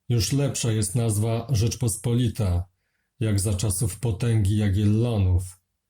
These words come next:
A dla mnie w ogóle najlepsza jest nazwa Lechia, która niesie ze sobą powrót nie tylko do potęgi,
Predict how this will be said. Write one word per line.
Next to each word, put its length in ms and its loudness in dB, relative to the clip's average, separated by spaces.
A 120 0
dla 200 2
mnie 200 2
w 100 0
ogóle 400 2
najlepsza 540 0
jest 180 -2
nazwa 360 0
Lechia, 840 0
która 340 -2
niesie 320 2
ze 120 0
sobą 380 0
powrót 580 0
nie 120 2
tylko 320 0
do 140 0
potęgi, 880 0